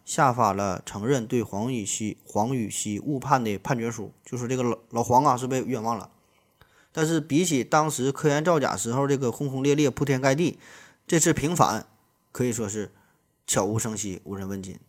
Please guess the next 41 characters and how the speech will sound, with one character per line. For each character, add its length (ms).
啊， 100
特 160
别 140
是 140
这 120
段 140
时 180
期 200
哈， 100
你 100
看 80
二 120
零 120
零 80
五 120
年 100
这 80
段 140
是 100
啥？ 220
这 100
个 180
韩 220
国 100
前 160
总 120
统 240
朴 140
槿 120
惠 160
哈， 140
是 100
成 200
为 100
了 80
公 160
众 140
的 80
焦 200
点 160
嘛， 180